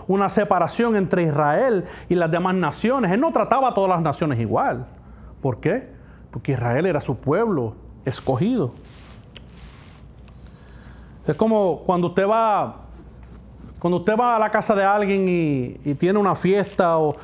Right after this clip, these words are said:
o lo comparten a, a comer y a, y a, ¿verdad?, a tomar refresco, le dan todos a ustedes el, el vasito rojo, ¿verdad? Y, y todos los que están allí tienen el vasito rojo. ¿Cómo usted identifica ese vaso?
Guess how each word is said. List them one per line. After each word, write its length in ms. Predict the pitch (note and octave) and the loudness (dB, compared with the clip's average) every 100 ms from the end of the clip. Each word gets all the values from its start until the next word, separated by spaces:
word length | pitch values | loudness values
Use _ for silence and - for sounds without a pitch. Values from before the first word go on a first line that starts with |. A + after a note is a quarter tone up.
| - - | -6 0
o 80 | |
lo 140 | D#3+ D3+ | 0 0
comparten 580 | D#3 D#3+ F3+ F#3 F#3+ F3+ | 0 2 0 0 0 0
a, 180 | D#3+ | 0
a 100 | D3 | 0
comer 520 | - D3 F3+ G3 F#3+ F3+ | -2 0 2 2 2 2
y 100 | E3+ | 2
a, 120 | D#3+ | 2
y 80 | D#3 | 2
a, 80 | D3+ | 0
¿verdad?, 640 | D3+ D3 E3+ F#3 D3 C#3+ - - - - - | 0 0 2 2 0 -4 -14 -20 -20 -8 -2
a 100 | C#3 | 0
tomar 240 | E3+ G3 | 2 2
refresco, 640 | G3 G#3+ A3+ A3+ F#3+ F3+ | 2 2 0 0 0 2
le 160 | E3 F3+ | 2 2
dan 220 | F#3+ G#3+ | 2 2
todos 240 | A#3 A#3+ A3 | 2 2 2
a 80 | |
ustedes 460 | G#3 A#3 A#3+ A3+ F#3 | 2 0 2 2 2
el, 60 | F3+ | 0
el 140 | E3+ | 0
vasito 380 | E3 A3 A3 G3+ | 0 0 0 2
rojo, 300 | G#3+ E3 C#3+ | 2 2 0
¿verdad? 260 | D3 G3 - - - - - - - - - - | 0 -2 -4 -18 -20 -20 -20 -20 -20 -20 -20 -10
Y, 300 | G3+ G3 F#3 F#3 | -2 0 0 0
y 300 | G3+ E3 - | -2 0 0
todos 480 | C4 E4 F4 A3 | 2 4 2 0
los 100 | B3 | 0
que 100 | C4 | -2
están 200 | C4 C#4+ | 0 0
allí 140 | D4 D4 | 0 0
tienen 160 | B3+ | 0
el 60 | A#3+ | 0
vasito 340 | A#3+ A#3+ G3 | 0 0 0
rojo. 320 | F3 C#3+ B2 - - - - - - - - - - - - - | 0 0 -2 -8 -16 -20 -20 -20 -20 -20 -20 -20 -20 -20 -20 -4
¿Cómo 220 | G3+ B3+ | -2 -2
usted 160 | B3+ B3 | 0 0
identifica 480 | A3+ G#3 A3 G#3 E3 | 2 0 0 0 0
ese 120 | D#3+ | 0
vaso? 320 | B2+ A#2+ | 0 -2